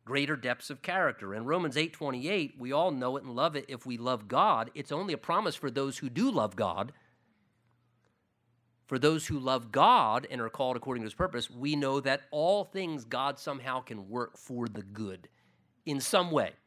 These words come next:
What that means, that's God's prerogative. But somehow we can know that God will take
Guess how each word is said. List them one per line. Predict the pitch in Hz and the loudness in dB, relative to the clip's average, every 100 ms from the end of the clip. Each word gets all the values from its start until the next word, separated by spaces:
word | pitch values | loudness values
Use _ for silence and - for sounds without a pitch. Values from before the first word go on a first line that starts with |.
| _ _ _ - | _ _ _ -6
What | 113 127 | -4 2
that | 147 143 | 2 2
means, | 143 151 202 233 - - - _ _ _ _ _ | -2 -2 -2 -4 -6 -10 -12 _ _ _ _ _
that's | 120 123 | -8 -6
God's | 131 123 120 | -4 -4 -4
prerogative. | 135 123 156 113 87 76 - _ _ _ _ _ _ _ _ - | -8 -6 -6 -8 -14 -16 -20 _ _ _ _ _ _ _ _ -12
But | 131 | -10
somehow | - - 196 180 151 139 | -4 0 0 0 0 0
we | 131 156 | -2 -6
can | 160 160 135 139 | -4 -4 -4 0
know | 160 151 | 0 0
that | 123 123 | -2 -6
God | 127 139 131 | 0 0 0
will | 127 | -6
take | - 139 123 | -8 -10 -10